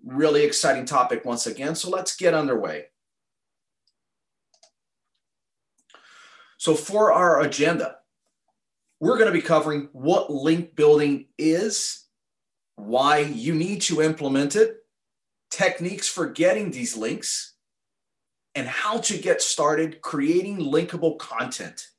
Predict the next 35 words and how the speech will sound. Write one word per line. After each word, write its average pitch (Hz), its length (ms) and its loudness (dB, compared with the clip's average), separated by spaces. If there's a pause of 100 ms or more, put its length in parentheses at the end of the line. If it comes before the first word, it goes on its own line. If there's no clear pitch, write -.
(720)
Really 190 440 0
important, 160 480 0
once 147 200 -2
again, 143 440 -6
for 156 360 2
your 143 280 0
overall 131 640 0
S 131 240 -4
E 131 100 -8
O 127 80 -4
strategy, 180 840 0 (300)
oftentimes 180 800 -4
the 180 80 -4
more 170 240 -2
challenging 170 580 -4
portion 110 560 -6
of 107 140 -8
S 104 220 -6
E 92 120 -10
O. 78 120 -12 (340)
We're 220 160 -2
gonna 220 180 2
demystify 139 880 0
that 107 300 -4
today. 90 460 -8 (1500)
A - 40 -18
little 254 180 0
bit 233 120 8
about 226 200 6
myself. 214 640 4
My 131 160 0
name 151 140 0
is 147 140 -4
Eduardo 147 400 4
Silva. 160 540 0